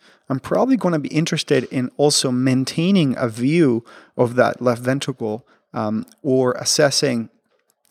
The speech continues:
um, that ventricle serially over the next few minutes. We're gonna do a number of interventions,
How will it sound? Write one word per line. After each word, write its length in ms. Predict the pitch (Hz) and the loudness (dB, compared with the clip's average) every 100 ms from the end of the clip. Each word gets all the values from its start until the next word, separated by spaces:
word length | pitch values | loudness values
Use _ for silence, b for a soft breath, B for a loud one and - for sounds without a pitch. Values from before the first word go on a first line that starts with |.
| - | -4
um, 260 | 127 113 - | -2 -2 -2
that 200 | 131 131 | -4 -2
ventricle 420 | 131 123 - 120 | -4 -4 -6 -4
serially 600 | - 170 180 170 101 98 - | 0 4 4 4 0 -6 0
over 320 | 135 131 131 | 0 2 -2
the 100 | 120 | 0
next 360 | 120 123 - - - | -2 -2 -4 -6 -10
few 180 | - 123 | -6 -2
minutes. 480 | 131 135 - - | 0 -2 -4 -8
We're 120 | - 131 | -4 0
gonna 160 | 139 | 0
do 140 | 127 123 | 2 -2
a 40 | |
number 300 | 123 156 165 | 2 2 4
of 80 | 143 | 4
interventions, 680 | 139 127 170 151 113 143 | 2 2 2 0 -2 -4